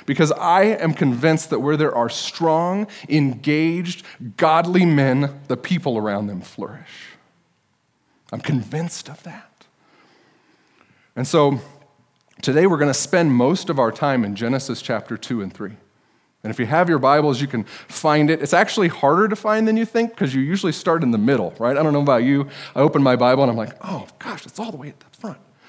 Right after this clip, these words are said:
Genesis two is where we're gonna be. But before we get there, um, I wanna start with a caveat. I wanna start with some nuance. And the reason I wanna do that is 'cause I actually wanna skip some nuance for the sake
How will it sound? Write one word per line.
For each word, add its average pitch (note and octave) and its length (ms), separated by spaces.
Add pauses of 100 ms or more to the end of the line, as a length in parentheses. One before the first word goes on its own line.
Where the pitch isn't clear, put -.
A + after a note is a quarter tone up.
(1040)
Genesis D3+ 380
two F3+ 180
is D#3+ 80
where C#3+ 140
we're C#3+ 80
gonna C#3 160
be. B2+ 220
But - 440 (920)
before D3+ 400
we E3 140
get C#3+ 260
there, G#2+ 260 (220)
um, A2 320 (1900)
I D3 60
wanna G3 180
start F3+ 240
with C3 80
a A2+ 60
caveat. G#2+ 560 (840)
I G3+ 100
wanna A3 160
start G#3 380
with F#3 140
some C#3+ 340 (240)
nuance. C3 1000 (220)
And D#3 100
the D3+ 80
reason A#3 380
I - 20
wanna E3+ 240
do F3+ 160
that C#3 160
is B2 160
'cause C3+ 160
I E3+ 160
actually A#3 220
wanna C#3 200
skip - 600
some C#3+ 340
nuance B2 480
for - 180
the A2+ 140
sake G3+ 540